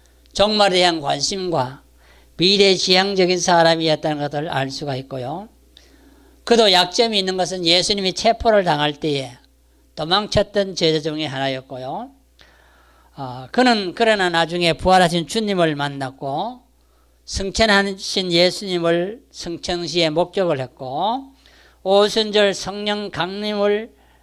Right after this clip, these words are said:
에, 체험했고 십자가에 달려 순교했다는 사가들의 얘기가 전해지고 있습니다.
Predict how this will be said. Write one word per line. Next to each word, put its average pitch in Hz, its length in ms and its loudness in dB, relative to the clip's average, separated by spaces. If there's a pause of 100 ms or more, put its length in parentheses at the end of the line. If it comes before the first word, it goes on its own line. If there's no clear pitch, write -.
(100)
에, 139 280 -4
체험했고 139 840 -6 (720)
십자가에 214 1040 2 (220)
달려 165 640 0 (200)
순교했다는 214 1300 -4
사가들의 147 680 -2
얘기가 135 420 -2
전해지고 135 540 0
있습니다. 120 500 -8